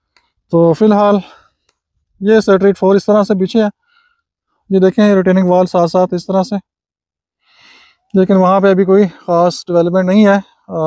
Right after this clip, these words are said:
वो linked है जो आपकी access आनी है आगे से, इस side से जो Avenue hundred और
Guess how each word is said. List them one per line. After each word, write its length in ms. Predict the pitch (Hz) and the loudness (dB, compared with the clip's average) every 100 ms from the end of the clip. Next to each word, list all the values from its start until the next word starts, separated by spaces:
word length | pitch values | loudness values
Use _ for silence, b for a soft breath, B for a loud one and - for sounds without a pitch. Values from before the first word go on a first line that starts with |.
| 160 | -4
वो 160 | 165 180 | -2 -2
linked 320 | 185 208 190 | -2 0 0
है 360 | 180 185 190 | 2 0 -2
जो 140 | 170 175 | -2 0
आपकी 320 | 170 - 180 | 0 -2 -2
access 320 | 170 - 202 | 0 -2 -2
आनी 200 | 185 175 | 0 0
है 60 | 180 | 0
आगे 200 | 160 165 | 0 0
से, 140 | - 214 _ _ _ _ _ _ 196 | -2 -6 _ _ _ _ _ _ -8
इस 140 | 170 | -2
side 180 | 185 175 | 0 0
से 160 | 190 180 | 0 0
जो 120 | 180 | 0
Avenue 340 | 170 170 180 | 0 0 0
hundred 360 | 170 175 220 233 | 0 2 0 0
और 300 | 214 180 | -2 -2